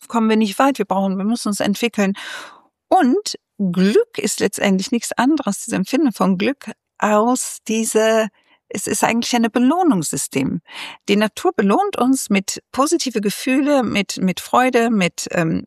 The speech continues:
Erfolgsempfinden und so weiter. Und das motiviert uns, weiterzumachen. Deshalb gibt's ein, ein Stresssystem, ein Beruhigungssystem und ein Glückssystem.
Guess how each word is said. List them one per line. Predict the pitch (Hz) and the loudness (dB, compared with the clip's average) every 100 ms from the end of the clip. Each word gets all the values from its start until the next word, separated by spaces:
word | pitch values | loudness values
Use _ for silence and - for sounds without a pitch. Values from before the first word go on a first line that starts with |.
| _ - | _ -10
Erfolgsempfinden | - - 220 233 - - 196 - 240 233 220 214 | -6 0 0 0 -6 -2 -2 0 0 2 0 0
und | 202 | 0
so | 190 | 2
weiter. | 175 185 - 220 247 _ _ _ _ _ _ _ _ _ | 2 0 2 0 0 _ _ _ _ _ _ _ _ _
Und | 196 185 | 2 2
das | 185 - | 2 0
motiviert | 180 - 170 190 - | 0 0 0 0 0
uns, | - 208 - | -2 -2 0
weiterzumachen. | 165 156 139 - - 151 185 - - - - - | -2 -2 -4 -4 -4 -4 -6 -10 -14 -16 -8 -2
Deshalb | 165 190 | 0 0
gibt's | 254 - | 0 -2
ein, | - 185 185 - _ _ | 0 0 0 -6 _ _
ein | 180 175 - | -2 -2 -4
Stresssystem, | - - 226 269 - - 240 226 233 - _ - | -8 -2 -2 -2 -4 -2 2 2 0 -6 _ -2
ein | 170 160 | 0 0
Beruhigungssystem | 170 247 240 220 214 - 202 | 2 2 2 0 -4 0 0
und | - | 2
ein | 190 185 - | 2 0 0
Glückssystem. | 175 185 - 165 - - 160 | -2 0 -4 -8 -4 -4 -4